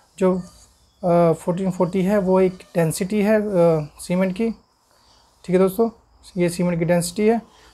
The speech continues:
तो इसको जब हम इससे मल्टीप्लाई करते हैं हमारे पास जो वैल्यू निकली थी सीमेंट की ये था हमारे पास वॉल्यूम। ठीक है दोस्तों, वॉल्यूम क्यूबिक मीटर में होता है, आपको ध्यान, आपको पता ही होगा।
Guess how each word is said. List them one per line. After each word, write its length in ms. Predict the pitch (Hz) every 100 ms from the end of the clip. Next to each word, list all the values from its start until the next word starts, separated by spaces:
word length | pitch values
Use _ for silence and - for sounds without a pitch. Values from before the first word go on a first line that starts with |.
| _
तो 100 | 175
इसको 180 | 170 185
जब 100 | 185
हम 160 | 170 175
इससे 200 | 170 180
मल्टीप्लाई 420 | 170 170 180 190
करते 360 | 175 160 175 190
हैं 80 |
हमारे 300 | 185 170 170
पास 100 | 165
जो 140 | 165 170
वैल्यू 240 | 170 170
निकली 260 | 175 175 170
थी 140 | 190
सीमेंट 300 | 180 170 165
की 120 | 160
ये 180 | 175 165
था 120 | 165
हमारे 180 | 180 180
पास 160 | 180 180
वॉल्यूम। 400 | 165 175 208 240
ठीक 400 | - _ _ 185
है 40 |
दोस्तों, 300 | 185 180 247 247 - - _ -
वॉल्यूम 280 | 175 180 175
क्यूबिक 240 | 185 175
मीटर 280 | 190 185 196
में 60 | 196
होता 160 | 202
है, 60 | 202
आपको 200 | 175 165
ध्यान, 240 | 151 175
आपको 300 | 180 175 -
पता 220 | 170 180
ही 60 | 190
होगा। 220 | 190 208